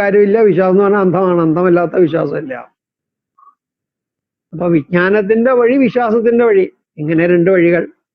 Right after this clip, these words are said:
അതിൽ ഭൗതികവാദം എന്ന് പറയുന്നത് വിശ്വാസത്തിന്റെ വഴിയാണ്, വിജ്ഞാനത്തിന്റെ വഴിയല്ല. അതുകൊണ്ട് ഭൗതികവാദികളിൽ ആരൊക്കെയാണോ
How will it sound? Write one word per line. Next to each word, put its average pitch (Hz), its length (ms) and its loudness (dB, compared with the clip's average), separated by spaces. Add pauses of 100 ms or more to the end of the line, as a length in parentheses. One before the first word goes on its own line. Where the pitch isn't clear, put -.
(760)
അതിൽ 165 240 0 (100)
ഭൗതികവാദം 214 840 0
എന്ന് 214 180 2
പറയുന്നത് 160 500 2 (800)
വിശ്വാസത്തിന്റെ 202 840 0
വഴിയാണ്, 185 480 2 (120)
വിജ്ഞാനത്തിന്റെ 175 720 0
വഴിയല്ല. 165 360 2 (1300)
അതുകൊണ്ട് 175 400 0
ഭൗതികവാദികളിൽ 180 1000 2 (540)
ആരൊക്കെയാണോ 226 920 0